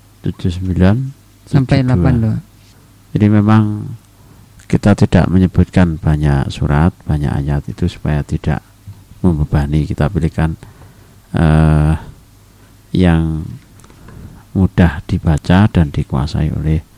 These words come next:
Speaker 1: para pendengar. Jadi kalau kita merujuk pada,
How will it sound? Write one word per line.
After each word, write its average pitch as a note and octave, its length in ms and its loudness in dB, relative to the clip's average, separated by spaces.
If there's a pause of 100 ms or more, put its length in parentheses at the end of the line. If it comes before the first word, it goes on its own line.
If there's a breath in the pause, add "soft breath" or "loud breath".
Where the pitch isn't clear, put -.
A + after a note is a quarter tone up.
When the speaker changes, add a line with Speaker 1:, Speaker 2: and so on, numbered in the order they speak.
(880 soft breath)
Speaker 1:
para D#2 240 2
pendengar. D#2 600 0
Jadi F2 100 -10
kalau E2+ 260 2 (840 loud breath)
kita - 320 2
merujuk F2 400 2
pada, D#2+ 720 2